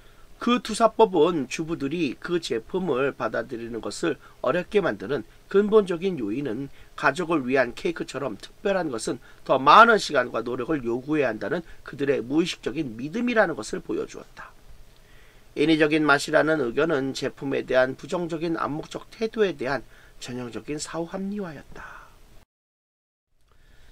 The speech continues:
이글 실전 이 다시 삼십이의 소재는 사후 합리화입니다.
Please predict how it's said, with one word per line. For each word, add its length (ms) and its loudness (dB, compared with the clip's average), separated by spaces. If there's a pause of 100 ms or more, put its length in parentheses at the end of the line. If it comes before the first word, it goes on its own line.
(140)
이글 520 10
실전 560 6
이 160 -2
다시 240 4
삼십이의 720 0
소재는 560 0
사후 380 2
합리화입니다. 960 -2